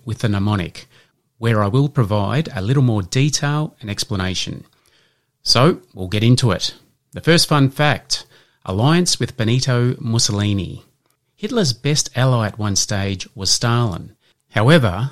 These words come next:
this relationship fortunately evaporated for trivial ideological reasons,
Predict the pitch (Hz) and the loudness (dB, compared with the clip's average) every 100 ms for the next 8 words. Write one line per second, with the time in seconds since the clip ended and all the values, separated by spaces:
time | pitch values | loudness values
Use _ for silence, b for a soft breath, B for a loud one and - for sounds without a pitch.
0 | - 180 - 160 139 147 135 - 95 - | -2 0 2 2 2 2 0 0 -4 -4
1 | 156 180 202 - 139 123 113 98 110 131 | -2 0 -2 -2 -2 -2 -2 -2 -2 0
2 | 139 95 82 95 - 110 - - 165 170 | 2 0 -2 -8 -8 -10 -4 0 2 2
3 | 170 - 135 123 110 117 101 - 95 95 | 0 0 0 2 2 -2 -4 -6 -4 -2
4 | 110 107 95 80 80 | 0 0 -4 -6 -4